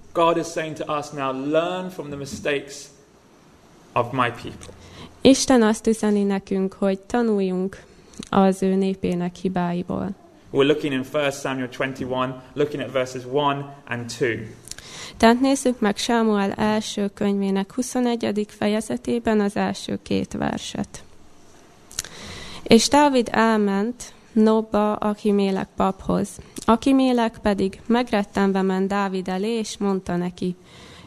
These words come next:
Speaker 2: „Mi dolog, hogy csak egyedül vagy, és senki sincs veled?” És mondta Dávid Ahimélek papnak: A király bízott rám valamit, és mondta nekem: „Senki se tudja meg azt a dolgot, amiért elküldelek téged,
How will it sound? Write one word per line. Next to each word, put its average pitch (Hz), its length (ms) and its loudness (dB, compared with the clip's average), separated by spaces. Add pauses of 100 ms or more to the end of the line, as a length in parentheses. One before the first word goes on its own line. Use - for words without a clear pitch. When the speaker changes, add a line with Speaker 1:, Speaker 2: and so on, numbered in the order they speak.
(140)
Speaker 2:
„Mi 277 160 8
dolog, 196 360 4
hogy 190 300 2
csak - 260 -4
egyedül 202 460 2
vagy, 208 260 0
és 208 140 -2
senki 196 360 -2
sincs 180 360 -4
veled?” - 360 -6 (280)
És 208 220 4
mondta 262 480 4
Dávid 190 460 0
Ahimélek 185 640 0
papnak: 185 520 -2 (720)
A - 100 2
király 277 360 4
bízott 226 480 -2
rám 208 280 2
valamit, 190 680 -2 (300)
és 214 220 4
mondta 233 360 2
nekem: 190 520 0
„Senki 226 420 -4
se 196 180 -6
tudja 190 320 -2
meg 190 200 0
azt 202 220 -4
a 240 60 0
dolgot, 240 420 -2
amiért 196 480 0
elküldelek 208 760 -2
téged, 226 480 -2